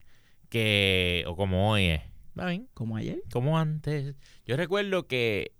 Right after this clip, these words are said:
Speaker 1: en Movie Toilet hizo los Movie Toilet Awards.
Speaker 2: Sí.
Speaker 1: Y él estaba allí presente.
Speaker 2: Ujú,
Speaker 1: Y
Speaker 2: dormido.
Speaker 1: nosotros, jo-, sí, dormido.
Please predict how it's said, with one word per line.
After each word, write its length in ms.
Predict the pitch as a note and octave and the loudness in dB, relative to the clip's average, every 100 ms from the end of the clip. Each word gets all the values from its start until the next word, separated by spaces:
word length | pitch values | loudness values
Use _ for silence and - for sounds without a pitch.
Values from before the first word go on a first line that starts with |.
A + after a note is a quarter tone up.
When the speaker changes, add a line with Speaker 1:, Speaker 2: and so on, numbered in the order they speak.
| - | -6
Speaker 1:
en 100 | G#2+ | -2
Movie 220 | G#2+ C3+ | 2 2
Toilet 240 | C#3 D#3 D3+ | 4 4 6
hizo 200 | C#3+ D3 | 6 8
los 120 | A2+ | 8
Movie 220 | G2 F3 | 10 8
Toilet 300 | F#3+ F#3+ F#3+ - | 8 6 4 2
Awards. 640 | B2 F#2+ F2+ A#2+ D#3+ A#2+ A2+ | 2 4 4 10 10 10 6
Speaker 2:
Sí. 400 | A2+ G2+ F#2+ - - - - - | 0 2 0 -4 -14 -16 -14 -4
Speaker 1:
Y 360 | B2+ A2 G#2+ | 0 2 6
él 100 | A2 | 8
estaba 260 | C#3+ E3 E3 | 8 6 6
allí 140 | D#3+ | 6
presente. 760 | E3 B2 G2+ E3 E3+ C3+ - A2+ A#2+ | 4 4 6 8 8 6 6 4 6
Speaker 2:
Ujú, 80 | |
Speaker 1:
Y 200 | C#3 D3 C3 | 6 4 2
Speaker 2:
dormido. 280 | - B2 D3+ | 4 8 8
Speaker 1:
nosotros, 420 | B2+ F2+ G2 E3 G3 D#3+ | 8 6 6 6 8 10
jo-, 180 | A2 - - | 10 8 2
sí, 240 | F2 E2+ | -2 0
dormido. 420 | C3+ A#2+ B2 C#3 | 0 2 4 2